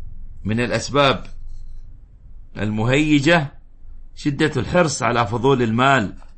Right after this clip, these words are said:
والجاه. هذه بعض الأسباب، فينبغي على المسلم أن يتخلص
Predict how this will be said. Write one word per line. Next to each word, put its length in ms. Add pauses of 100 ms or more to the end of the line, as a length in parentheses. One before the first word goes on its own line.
(360)
والجاه. 600 (2750)
هذه 600
بعض 240
الأسباب، 680 (1600)
فينبغي 920 (800)
على 200
المسلم 680
أن 120
يتخلص 880